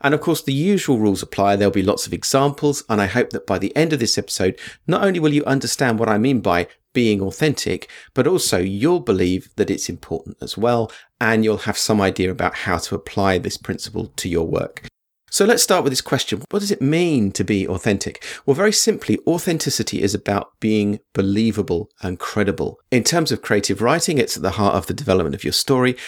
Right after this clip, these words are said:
and it's also at the very core of creating compelling and believable characters.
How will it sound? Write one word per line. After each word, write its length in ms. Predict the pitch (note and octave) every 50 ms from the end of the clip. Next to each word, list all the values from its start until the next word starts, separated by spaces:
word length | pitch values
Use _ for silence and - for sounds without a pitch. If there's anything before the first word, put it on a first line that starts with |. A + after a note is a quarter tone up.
| - - _ -
and 120 | A#2+ B2
it's 160 | B2 - -
also 400 | - D#3 E3 F3+ E3+ - - E3+
at 80 | D3+ -
the 80 | A2
very 260 | F#2+ - A#2+ G#2+ G#2+ G#2
core 420 | - - - - A2+ G#2 G2+ - -
of 140 | G2+ - -
creating 640 | - - - A2 A2 A2 - - - G#2 G2 G2 - - -
compelling 840 | - - G2 F#2+ - - - - C3+ A#2+ A#2+ A#2 A2 G#2+ A2 A2 - - - _ _ -
and 200 | G#2+ G2 F#2 F2
believable 520 | - F#2+ F#2+ F#2+ F#2+ F2+ G2+ E2 - F2+
characters. 640 | - - - F#2+ F2+ F2+ E2+ - - - - -